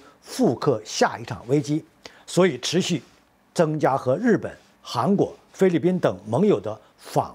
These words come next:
务合作，同时在中国周边持续挑衅。前段时间他们在台海、南海、黄海高强度军事挑衅，相信大家都深有体会。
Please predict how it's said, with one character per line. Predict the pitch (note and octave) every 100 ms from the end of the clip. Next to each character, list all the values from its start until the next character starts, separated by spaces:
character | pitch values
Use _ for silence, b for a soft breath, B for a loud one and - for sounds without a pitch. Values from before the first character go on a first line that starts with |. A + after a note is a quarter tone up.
| -
务 | G3
合 | G#2+ - A2
作， | F3 F3 - _ B B
同 | - F#3+
时 | F3+
在 | D#3
中 | A#3+ A#3
国 | C3
周 | C#3+
边 | C#3+ C3 b b -
持 | - D#3+
续 | G3 F3
挑 | - A#2
衅。 | - A3 - b b b
前 | E3
段 | G#3
时 | C#3+
间 | D#3 D3
他 | A2 C3
们 | D3
在 | C#3 B B _
台 | - F3+
海、 | F#3 A2 _
南 | - C3+ F#3+
海、 | F#2 -
黄 | - - G3+
海 | C#3 F2+ b b _
高 | - B3 A#3+
强 | - C3
度 | C3 G#2
军 | G3+ G3+
事 | D#3+
挑 | - F#2
衅， | F#2+ F3 B B B
相 | - D#3 C3
信 | C#3 G#2+ -
大 | C3+
家 | A#2 A#2
都 | A2+ A2+ -
深 | - D3
有 | C3 C3
体 | -
会。 | - D3